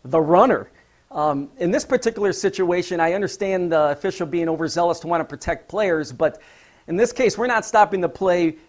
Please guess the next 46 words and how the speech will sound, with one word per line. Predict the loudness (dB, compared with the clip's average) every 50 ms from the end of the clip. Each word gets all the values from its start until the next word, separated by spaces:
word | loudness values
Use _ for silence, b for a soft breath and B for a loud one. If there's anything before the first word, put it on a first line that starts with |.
| B B -4
because | -4 -2 -2 -2 -2
the | -2 -2
defensive | -2 -2 -4 -4 -8 -8 -8 -6
player's | -2 0 0 0 -2
equipment | -6 -10 -6 -6 -4 -4 -4 -4
has | -4 -4 -6
a | -6 -8
faulty | -2 0 0 0 0 -2 -8 -8 -4
error, | -2 0 0 0 0 0
and | -2 -4 -6
in | -4 -4 -4
this | -4 -4 -6
case, | -8 -10 -8
the | -8 -6
helmet | -6 -6 -6 -6 -8
comes | -8 -8 -8 -6
off. | -4 -4 -4 -4 -6 -10 b b b b b b b b b
In | -2 0
this | 0 0 2
particular | 0 -2 0 0 0 0 0 -2 -2 -2
play, | -2 -2 0 0 2 2 0 -4 B B B
the | -2 -2
play | 0 2 2 2 2
will | 2 2 0
continue. | 0 -2 -6 -4 -2 -2 -2 -2 -2 -4 -6 B B B B B
Now, | -2 0
since | 2 2 2 4
that | 6 4 4
player's | 6 6 6 6 6 4 2
helmet | 0 0 0 0 -2 -6 -4
comes | -2 -2 -2 -2 0 4 8
off, | 10 10 10 10 8 6 4 -4 b b b b b b
he | b -4 -4 -4 -4 -8 _ -4
is | -2 -2 -2 -2 -6 -6 -6 -4 -2
now | 0 2 4 4 4 2 0
not | -4 -2 2 4 6 6 6 6
able | 6 6 6 4
to | 2 0
participate, | 0 0 -2 -2 2 2 0 0 0 -2 -6 -6 -6 -6 -4 -4
and | -4 -4
if | -4 -6
he | -6 -6
chooses | 0 2 4 4 4 4 2 -4 -4 -4
to, | -4 0 0 0
they'll | 2 2 2 2 2 0
be | -2 -6 -6 -6 -8